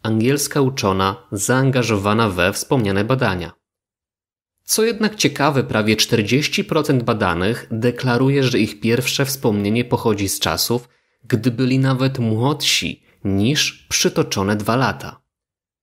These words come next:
Dlaczego są tak pewni swych wizji wspomnień? Czy tak naprawdę wierzą tylko i wyłącznie w wariacje na ich temat, bazujące na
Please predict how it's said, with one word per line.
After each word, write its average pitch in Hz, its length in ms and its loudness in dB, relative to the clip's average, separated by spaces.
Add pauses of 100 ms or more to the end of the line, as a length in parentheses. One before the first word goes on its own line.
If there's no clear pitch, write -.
(260)
Dlaczego 117 460 0
są 196 220 0
tak 151 200 -2
pewni 151 480 0
swych 120 580 -2
wizji 101 340 0
wspomnień? 98 640 -4 (840)
Czy 160 120 0
tak 160 160 0
naprawdę 156 440 0
wierzą 135 420 2
tylko 156 380 0
i 185 100 2
wyłącznie 113 540 2
w 95 60 -6
wariacje 107 580 0
na 90 80 0
ich 87 140 -2
temat, 92 460 -4
bazujące 104 720 0
na 95 260 2